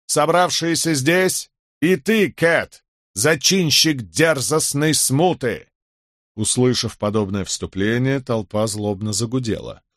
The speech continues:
Лицо Кэта сначала побледнело, а потом побагровело от гнева. "Все, кто имеет уши, да услышат!" продолжил чтение посланник.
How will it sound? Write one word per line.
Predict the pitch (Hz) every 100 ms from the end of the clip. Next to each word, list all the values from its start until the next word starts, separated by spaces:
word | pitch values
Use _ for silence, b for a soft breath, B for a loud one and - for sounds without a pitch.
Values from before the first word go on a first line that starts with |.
| _ _
Лицо | 95 98 - 87
Кэта | - 107 107 107
сначала | - 101 - 101 95
побледнело, | 98 87 92 87 110 120 127 127 127 _ _ _ _ _
а | 95
потом | 113 110 120
побагровело | 117 110 107 107 104 104 98
от | 90
гнева. | 90 90 76 57 - _ _ _ _ _
"Все, | - 143 147 151
кто | - 156 160
имеет | 156 160 160 170
уши, | 170 156 175 175 165 127 _ _
да | 98 147
услышат!" | 170 180 - 175 208 196 - 113 92 _ _ _ _ _
продолжил | - 120 123 120 104 120
чтение | - - 123 117 117
посланник. | 110 113 - 113 107 90 73 -